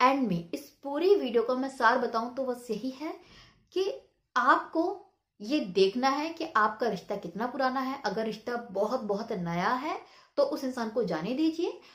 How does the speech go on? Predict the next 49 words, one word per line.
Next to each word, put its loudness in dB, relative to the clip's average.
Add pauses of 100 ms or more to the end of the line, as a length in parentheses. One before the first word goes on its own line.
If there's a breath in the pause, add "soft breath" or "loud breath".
(200 loud breath)
अगर 6
वो 4
रिश्ता 0
पुराना 0
है -4
तो -2
सबसे -2
पहले -4
उसे -4
रोकने 0
की -8
कोशिश -4
कीजिए, -6
समझने -2
की -6
और -4
समझाने -4
की -2
कोशिश -6
कीजिए। -8 (320 loud breath)
दूसरा, 0 (120)
अगर 2
वो -2
इंसान -2
नहीं -2
मानता -4 (520 soft breath)
और 6
आपको 4
ये 2
यकीन -4
हो -6
गया -4
है -6
कि -2
उसके -2
दिल -4
में -2
से -4
प्यार -4
खत्म -4
हो 0
चुका -8
है, -6
तो -8
ऐसे -4
इंसान -4
को -6
जाने -2
दीजिए, -12